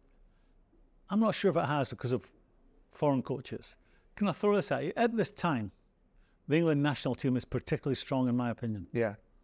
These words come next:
Speaker 1: Is that
Speaker 2: Yeah.
Speaker 1: because of foreign coaches?
Speaker 2: Now, let me, let me answer that. Is it not because of the influence of foreign coaches on their domestic performances that have made them an international player?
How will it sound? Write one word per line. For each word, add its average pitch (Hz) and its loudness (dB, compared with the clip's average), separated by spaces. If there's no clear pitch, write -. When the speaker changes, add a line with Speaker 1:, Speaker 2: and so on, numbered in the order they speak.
Speaker 1:
Is 143 -6
that 170 0
Speaker 2:
Yeah. 135 -2
Speaker 1:
because 131 2
of 131 0
foreign 123 0
coaches? - -14
Speaker 2:
Now, 135 4
let 139 2
me, 151 6
let 143 2
me 147 2
answer 139 0
that. - -6
Is 139 4
it 165 4
not 135 0
because 127 -2
of 123 0
the 127 2
influence 135 0
of 113 -2
foreign 123 0
coaches 117 -2
on 117 0
their 117 0
domestic 127 -4
performances 113 -6
that - -6
have 120 -4
made 120 0
them 113 -4
an 117 -2
international 117 -6
player? 120 -2